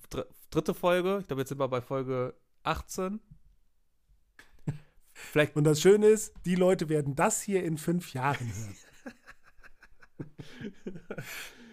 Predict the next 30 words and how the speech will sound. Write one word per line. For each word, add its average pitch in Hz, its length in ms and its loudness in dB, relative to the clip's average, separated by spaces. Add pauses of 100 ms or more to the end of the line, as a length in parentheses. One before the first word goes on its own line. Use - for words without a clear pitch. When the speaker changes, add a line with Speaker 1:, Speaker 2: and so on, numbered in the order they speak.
(340)
Speaker 1:
Geil. 107 500 -16
Speaker 2:
Aber 160 240 6
auch 233 140 8
diese 233 380 6
Hörer 151 280 4
begrüßen 175 480 -4
wir 226 100 0
herzlich. 127 460 -8 (2250)
Speaker 1:
Ich - 60 -8
würde 147 100 0
mal 147 100 -2
sagen, 127 260 0
mir 127 100 -2
ist 123 120 -8
ganz 117 280 -6
warm. 113 200 0
Wenn 120 100 0
ihr 131 280 0 (200)
nebenher 139 360 0
Schluckgeräusche 151 680 0
hört, 143 300 -2
das 123 140 -6
liegt 139 160 -10
daran, 123 360 2
dass 117 160 -4
ich 110 240 -8
gerade 113 260 -2
nebenher 113 280 -4
ganz 123 200 -4
viel 113 220 -4